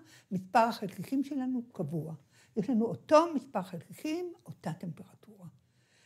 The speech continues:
אנחנו הולכים עכשיו, ואני מעלה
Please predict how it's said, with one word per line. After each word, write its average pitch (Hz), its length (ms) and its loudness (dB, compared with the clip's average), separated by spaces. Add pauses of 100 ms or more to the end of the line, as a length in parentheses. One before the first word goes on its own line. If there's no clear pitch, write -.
(160)
אנחנו 262 340 4
הולכים 220 380 4
עכשיו, 359 380 2 (120)
ואני 226 280 4
מעלה 214 560 2